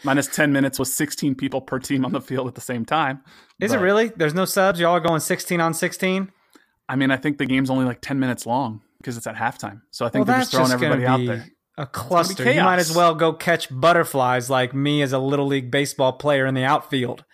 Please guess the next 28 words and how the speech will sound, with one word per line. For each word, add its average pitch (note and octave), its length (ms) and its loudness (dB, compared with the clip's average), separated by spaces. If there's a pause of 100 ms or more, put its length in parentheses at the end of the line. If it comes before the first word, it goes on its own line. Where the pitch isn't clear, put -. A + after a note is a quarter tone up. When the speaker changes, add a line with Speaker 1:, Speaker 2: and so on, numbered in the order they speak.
(440)
Speaker 2:
Just, D#3 200 2
Speaker 1:
<laughs> - 180 0
Speaker 2:
you F3 80 2 (280)
might E3 80 0
as D3+ 80 0
well D3+ 80 2
go D#3+ 60 4
do D#3+ 80 -2
some C#3+ 180 -4
cartwheels C3+ 540 2
or A#2+ 60 -4
something. A2 420 -6 (500)
Speaker 1:
I've C3 140 -4
been C3+ 120 0
trying D3 220 0
to D3 60 -2
plan C#3 340 0
if - 120 -2
I B2+ 60 -2
somehow C3 340 -2
score B2+ 320 -2
a A#2 60 -6
goal, A#2+ 280 -4
what A#2+ 120 -2
my B2 120 -2
celebration A2+ 640 -6
will C3 100 -4
be. D3 220 -8